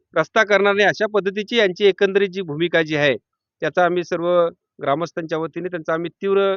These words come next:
निषेध केला आणि त्यांना आम्ही ठणकावून सांगितलं की शेतकऱ्यांची बिलं सुद्धा अकरा अकरा महिने मिळत नाहीत, किंबहुना चंदगडमध्ये दहा अकराची दौलतची बिले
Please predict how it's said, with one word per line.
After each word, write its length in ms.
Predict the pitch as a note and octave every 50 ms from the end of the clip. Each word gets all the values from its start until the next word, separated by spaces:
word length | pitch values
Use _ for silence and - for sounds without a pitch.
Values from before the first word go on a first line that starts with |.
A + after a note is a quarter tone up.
| -
निषेध 320 | C#3+ D3 D#3 - - A#3+ A#3
केला 300 | G#3+ F#3 F3 C#3 B2+ A#2+ - - _ _ _ _ _ _ _ _ -
आणि 160 | G3 G3 A3
त्यांना 300 | G#3+ A#3+ B3 C#4 B3 B3+
आम्ही 160 | A#3+ A#3+ B3
ठणकावून 460 | A3 G#3+ F#3+ E3+ D#3+ - A#3 C4+ C4+ A#3+
सांगितलं 500 | A#3 A#3 G#3 G3 F#3+ E3 D#3+ D3 C#3 C3 - _ _ _ _ _
की 120 | A3 A3
शेतकऱ्यांची 580 | - - G3 G3 - - A3 A3+ A#3+ A3 A#3+ B3
बिलं 240 | G#3 G#3+ G3+ G#3
सुद्धा 300 | G3 - A3 G3 A3+ A3+
अकरा 260 | G3 D#3 - F3 F#3+ F#3+
अकरा 200 | F3+ G3 G3+ G3
महिने 240 | G3 F3+ F3 F#3
मिळत 320 | G3 F3+ F3 E3+ F#3 - -
नाहीत, 140 | F#3 E3 C#3+ C3 - _ _ _ _ _ _
किंबहुना 420 | - G#3+ A3+ A3 A#3 A3 A3+ A#3 A#3
चंदगडमध्ये 600 | - - F#3+ F3 F3+ G#3 A3+ A#3+ A#3 A#3 A#3+ A#3+
दहा 220 | G3+ F3+ F#3+ G#3
अकराची 320 | G#3 G3 G#3 G#3+ G#3+ G3+ A3+
दौलतची 380 | G3 G3 F#3 G3 G#3 F#3+ A3 A3+
बिले 320 | G3 G3+ G3 G3+ G3 E3+